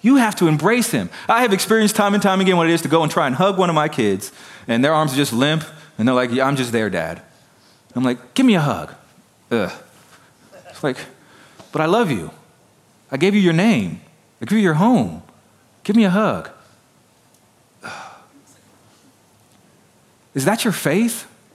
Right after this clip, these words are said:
Is that your relationship with Christ? A weak, limp-armed hug? Because what we see with these young men is that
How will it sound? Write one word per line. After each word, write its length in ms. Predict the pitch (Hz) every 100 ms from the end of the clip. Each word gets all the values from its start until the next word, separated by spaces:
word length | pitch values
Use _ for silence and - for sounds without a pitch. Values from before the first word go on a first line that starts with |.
| _ _ _ _ _ _ _ _ _ _ _
Is 100 | 123
that 240 | 135 208 190
your 80 | 208
relationship 440 | 139 170 202 202
with 120 | 143
Christ? 500 | - 139 226 226 - - _ _ _ _ _ -
A 60 |
weak, 320 | 117 156 226 - -
limp-armed 640 | 117 196 190 196 208 190 - - _ _ _ _ _
hug? 440 | - 131 180 208 180 - _ _ _ _ _ _ _ _ _ _ _ _ _ _ _ _ _ -
Because 240 | 160 185
what 80 | 285
we 80 | 180
see 300 | - 240 262
with 160 | 233
these 200 | 220 214
young 240 | 202 202 190
men 320 | 180 147 143 - - -
is 200 | 156 156 151
that 260 | 165 160